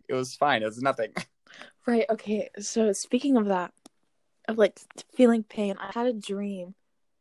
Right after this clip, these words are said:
Speaker 2: where I was, like, on, like, top of a two-story building. It was nighttime. I was at a party for some reason.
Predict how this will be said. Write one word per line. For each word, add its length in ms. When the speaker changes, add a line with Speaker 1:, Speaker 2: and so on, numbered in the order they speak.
Speaker 2:
where 400
I 160
was, 260
like, 220
on, 180
like, 220
top 260
of 100
a 60
two-story 680
building. 500
It 40
was 160
nighttime. 500
I 120
was 100
at 80
a 60
party 400
for 120
some 200
reason. 360